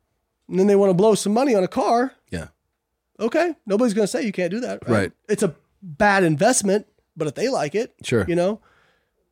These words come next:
Speaker 1: but if somebody's got a small budget, is it a good idea to go buy that car if it means you can't pay your mortgage?
Speaker 2: No,
Speaker 1: You can't,
Speaker 2: right.
Speaker 1: no, you don't want to, right? Nutrition's very similar, right? So if you've got a small budget,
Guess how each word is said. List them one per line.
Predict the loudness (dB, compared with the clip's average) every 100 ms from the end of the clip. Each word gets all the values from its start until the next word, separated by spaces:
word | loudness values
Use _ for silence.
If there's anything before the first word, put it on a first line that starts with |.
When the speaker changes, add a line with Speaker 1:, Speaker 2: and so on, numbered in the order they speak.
| _ _
Speaker 1:
but | 0 0
if |
somebody's | 2 0 0
got | -2
a |
small | -2 0 0
budget, | 2 0 -2 -6 -8 _ _ _ _ _ _ _ _ _ -8
is | -6
it |
a | 0
good | 2
idea | 2
to | 2
go | 0
buy | 2 0
that | 0 -2
car | -2 0
if | -2
it |
means | -2 -6
you |
can't | -4 -6 -2
pay | -4
your | -2
mortgage? | -2 -2 -2 -2 -2 0 0
Speaker 2:
No, | 0 -4
Speaker 1:
You | -6
can't, | -2
Speaker 2:
right. | 0
Speaker 1:
no, | 0 0
you | -2
don't | -2 0
want | -2 -4
to, | -12
right? | -8 -6 -6 -8 _ _ _ _ _ _ _ _
Nutrition's | -8 0 0 2 0
very | 2 2
similar, | 0 -2 -4 -8 -20 _ _
right? | -4 -4
So | -2 -2
if | 0
you've | 0 2
got | 2 0
a |
small | 0 2 2
budget, | 4 2 0 -4 -6